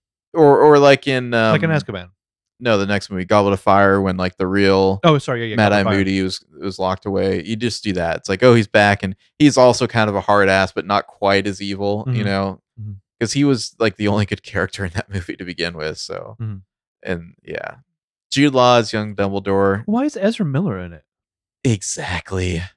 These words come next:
Speaker 1: I, I don't, I don't understand.
Speaker 2: Do they have some kind of,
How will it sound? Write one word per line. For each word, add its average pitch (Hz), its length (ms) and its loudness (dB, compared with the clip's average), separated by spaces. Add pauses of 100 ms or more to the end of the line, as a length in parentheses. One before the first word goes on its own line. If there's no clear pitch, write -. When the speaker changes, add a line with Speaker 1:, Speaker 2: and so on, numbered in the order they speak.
(840)
Speaker 1:
I, 123 180 4
I 120 140 4
don't, 120 200 2
I 117 140 2
don't 107 280 0
understand. 90 800 -4 (180)
Speaker 2:
Do 190 60 -4
they 269 120 0
have 285 100 0
some 311 140 -10
kind 302 180 -2
of, 202 100 -6